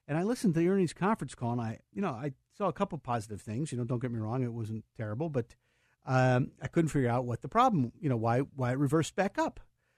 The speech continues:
Uh, 'cause normally that's the type of stock you short when it breaks a quadruple bottom after a,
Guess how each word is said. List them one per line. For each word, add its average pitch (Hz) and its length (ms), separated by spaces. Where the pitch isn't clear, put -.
Uh, 120 60
'cause 147 160
normally 220 320
that's 170 180
the 143 60
type 139 160
of 110 60
stock - 260
you 110 60
short 214 320
when 120 100
it 107 60
breaks 120 260
a 113 160
quadruple 117 520
bottom 113 340
after 113 380
a, 113 60